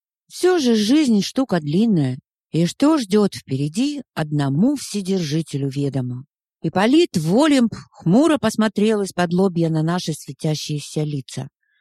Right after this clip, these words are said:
Вернее, на моё светящееся лицо и не менее довольную драконью морду. «Что явились с утра пораньше? С Вургунского королевского двора ничего в ваш адрес пока не поступало».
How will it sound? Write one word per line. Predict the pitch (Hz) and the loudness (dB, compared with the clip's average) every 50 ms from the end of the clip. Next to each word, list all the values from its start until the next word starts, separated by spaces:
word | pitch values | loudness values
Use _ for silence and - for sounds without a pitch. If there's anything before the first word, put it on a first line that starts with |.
| _ _ - | _ _ -4
Вернее, | 180 190 208 214 220 226 226 208 | 0 2 2 4 4 4 2 2
на | 202 202 208 | 2 2 2
моё | 220 233 254 240 220 180 | 2 2 2 4 2 2
светящееся | 156 - 147 147 147 - 165 156 151 139 - - 143 139 135 - - 151 | 2 0 -4 -6 -4 -2 0 0 0 -2 -2 -4 -4 -4 -4 -4 -2 -2
лицо | 151 170 175 - - 156 135 127 - _ _ _ _ - | 0 -2 -2 -2 -2 -2 -2 -2 -6 _ _ _ _ -4
и | - 170 | 0 2
не | 175 180 185 | 2 4 4
менее | 214 247 277 285 269 247 214 185 | 4 4 2 2 2 2 2 2
довольную | 151 160 156 147 175 214 233 226 214 202 190 175 | 2 0 0 4 4 4 6 6 4 4 4 2
драконью | 156 151 151 151 - - 180 180 180 175 170 170 | 2 0 0 -2 0 0 0 2 4 4 4 4
морду. | 165 151 135 131 127 117 - 123 113 117 - _ _ _ _ | 2 2 2 0 0 -2 -4 -8 -8 -10 -14 _ _ _ _
«Что | - - - - - 165 175 190 202 196 | -16 -16 -14 -6 -2 0 2 2 4 2
явились | 196 185 170 160 165 165 156 151 143 135 - | 2 2 0 0 0 0 0 0 -2 -4 -4
с | - - | -6 -6
утра | 147 151 156 139 131 | -4 -2 -2 -2 -2
пораньше? | - - 147 151 151 139 127 117 113 - - 123 - - - _ _ _ _ _ _ _ | -2 -2 -2 0 0 -2 -2 -4 -6 -8 -10 -12 -12 -14 -16 _ _ _ _ _ _ _
С | _ - - | _ -14 -8
Вургунского | 135 143 170 170 160 185 220 240 226 - - 202 190 196 190 | -4 -2 -2 0 0 0 0 0 0 0 0 0 0 0 0
королевского | - 196 185 185 180 180 190 208 214 - - 202 190 180 180 175 | 0 0 0 2 2 2 2 0 -2 -2 -2 -2 0 0 0 0
двора | 160 160 170 165 160 156 160 190 | 0 0 0 2 2 2 2 2
ничего | 202 190 170 - - 170 156 165 180 180 | 2 0 0 0 -2 0 0 0 0 0
в | 170 | 0
ваш | 175 180 180 175 - - | 0 0 0 0 -2 -2
адрес | 160 165 160 160 180 180 - | -2 -2 -2 -2 -2 -4 -4
пока | - 175 170 - - 143 143 | -4 -6 -6 -4 -2 -2 -2
не | 156 156 | -2 -2
поступало». | - 170 170 - - 202 180 - 156 147 143 143 143 147 151 | -4 -6 -6 -4 -4 -4 -2 0 0 2 2 2 2 0 -2